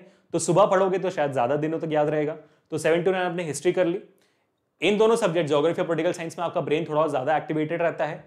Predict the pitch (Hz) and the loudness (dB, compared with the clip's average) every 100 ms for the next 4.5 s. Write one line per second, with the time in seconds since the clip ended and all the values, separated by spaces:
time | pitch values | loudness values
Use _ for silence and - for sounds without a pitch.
0 | - 135 135 156 165 156 - 156 165 156 | -4 -2 -2 -6 -8 -10 -4 -2 -2 -2
1 | 151 156 156 160 160 151 151 147 147 143 | -2 -2 -4 -8 -6 -6 -6 -6 -6 -6
2 | 147 151 180 175 170 208 _ _ 156 147 | -8 -4 -2 -4 -6 -12 _ _ -4 -2
3 | 160 143 151 156 160 190 175 151 156 151 | -2 -2 -2 -4 -4 -6 -4 -4 -4 -4
4 | 147 131 165 160 151 | -6 -6 -4 -2 -4